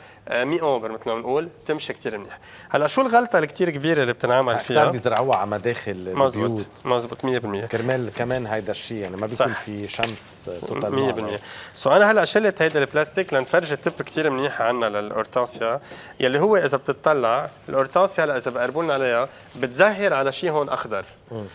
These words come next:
Speaker 1: لما بتخلص هلأ الزهرة، إذا جينا نحن وشحلنا هون مطرح ما أنا حاطط إصبعي، هيدي معناتها أخرنا الزهرة سنتين لتزهر.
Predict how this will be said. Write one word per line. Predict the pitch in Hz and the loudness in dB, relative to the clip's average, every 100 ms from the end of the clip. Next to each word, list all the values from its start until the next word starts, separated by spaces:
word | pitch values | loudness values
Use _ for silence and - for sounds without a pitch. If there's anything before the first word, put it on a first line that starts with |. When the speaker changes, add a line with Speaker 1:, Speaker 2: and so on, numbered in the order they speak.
| - - - | -18 -8 4
Speaker 1:
لما | 139 165 | 4 4
بتخلص | 170 - 269 262 190 175 | 0 -2 -2 0 0 0
هلأ | 160 135 | 0 -2
الزهرة، | 123 139 117 107 | 0 -2 -2 -6
إذا | - 127 139 | -4 0 0
جينا | 135 240 190 | 0 2 4
نحن | - - | 2 2
وشحلنا | 120 - 131 - 180 156 | -2 0 0 2 2 2
هون | 139 113 | 0 -2
مطرح | 120 135 135 | -4 -8 -4
ما | 139 | -4
أنا | 135 | -4
حاطط | 123 - - | -6 -8 -12
إصبعي، | - 101 104 135 - - - | -10 -8 -8 -10 -18 -20 -2
هيدي | 180 226 190 | 0 4 2
معناتها | 165 156 190 196 165 | 4 4 2 2 0
أخرنا | 143 - 185 196 160 | -2 0 2 2 2
الزهرة | 135 160 160 143 | 0 0 0 -2
سنتين | 139 131 139 117 | -2 -4 -2 -2
لتزهر. | 101 104 - | -4 -10 -14